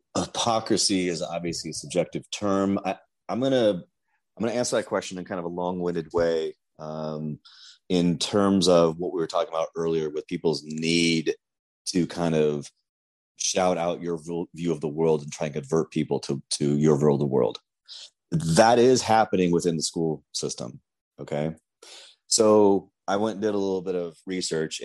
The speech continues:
and 'cause I was talking about inclusivity and diversity, and in my mind, I'm wrapping it around, and I'm like, "Okay, can it really come from an institution?"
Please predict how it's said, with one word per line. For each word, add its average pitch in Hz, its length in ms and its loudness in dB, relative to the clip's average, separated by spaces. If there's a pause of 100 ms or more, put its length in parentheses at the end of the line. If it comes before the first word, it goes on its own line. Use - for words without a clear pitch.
(100)
and 85 160 -6
'cause 85 100 -6
I 82 60 0
was 80 180 -4
talking 87 260 -4
about 82 120 -2
inclusivity 117 920 2
and 80 80 -2
diversity, 92 640 -2
and 80 80 0
in 80 60 -2
my 80 60 0
mind, 92 200 0
I'm 80 100 -2
wrapping 85 280 -4
it 73 40 -12
around, 101 380 -4
and 90 100 0
I'm 85 60 -6
like, 82 240 -8
"Okay, 78 360 -4 (560)
can 143 180 0
it 143 140 2
really 113 440 2
come 92 360 -6
from 92 180 -6
an 87 160 -2
institution?" 85 880 -4